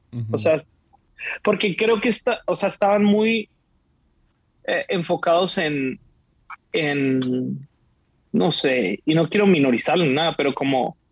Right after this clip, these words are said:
Speaker 2: la unción del momento, ¿no?
Speaker 1: Yeah.
Speaker 2: Entonces, ¡pum! Ahí, ahí, entonces, y, y como lo hacen suficiente tiempo, pues saben rápido cambiar de tema, ir por un lado, ir para otro, y,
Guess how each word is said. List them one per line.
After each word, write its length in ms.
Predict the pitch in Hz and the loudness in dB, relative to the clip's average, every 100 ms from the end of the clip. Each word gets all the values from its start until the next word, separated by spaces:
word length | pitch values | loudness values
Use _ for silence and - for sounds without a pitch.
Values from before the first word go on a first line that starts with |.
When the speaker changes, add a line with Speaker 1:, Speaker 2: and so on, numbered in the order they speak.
| - | -4
Speaker 2:
la 140 | 151 160 | 0 2
unción 560 | 160 147 - 170 180 | 2 0 2 4 4
del 140 | 180 175 | 2 2
momento, 520 | 151 139 135 120 113 | 0 -2 -4 -4 -2
¿no? 260 | 120 160 160 _ _ _ - | 0 -2 -4 _ _ _ -12
Speaker 1:
Yeah. 160 | 117 | -4
Speaker 2:
Entonces, 460 | 127 143 131 143 127 | 0 2 2 2 2
¡pum! 360 | 202 226 185 170 | 4 4 4 2
Ahí, 500 | 160 180 208 190 165 151 | -2 0 2 4 2 2
ahí, 200 | 143 143 160 160 | 0 0 0 0
entonces, 440 | 151 160 131 156 - - - - | 0 -4 -2 -6 -6 -16 -16 -4
y, 220 | 196 - _ _ - | -4 -4 _ _ -6
y 120 | 208 | -2
como 220 | 233 220 | 2 2
lo 140 | 208 208 | 4 2
hacen 280 | 208 262 208 | 0 0 0
suficiente 680 | 226 180 170 - 220 214 | 0 -2 -2 -2 -2 -2
tiempo, 360 | 220 233 214 190 | -2 -2 0 0
pues 300 | 196 151 - - | -2 -4 -10 -10
saben 580 | - 247 277 269 247 - 180 | -4 -2 0 -2 -4 -6 -6
rápido 640 | 185 180 - 226 202 156 | -2 -2 -2 0 2 0
cambiar 380 | 160 156 160 180 | -2 0 0 0
de 100 | 190 | -2
tema, 380 | 165 160 175 175 | -2 -2 -2 0
ir 160 | 170 - | -2 -2
por 140 | 180 | -2
un 120 | 170 | 0
lado, 220 | 156 160 | 2 2
ir 100 | 165 | 0
para 220 | 170 170 147 | 0 0 0
otro, 280 | 147 - | -2 -4
y, 80 | 147 | -4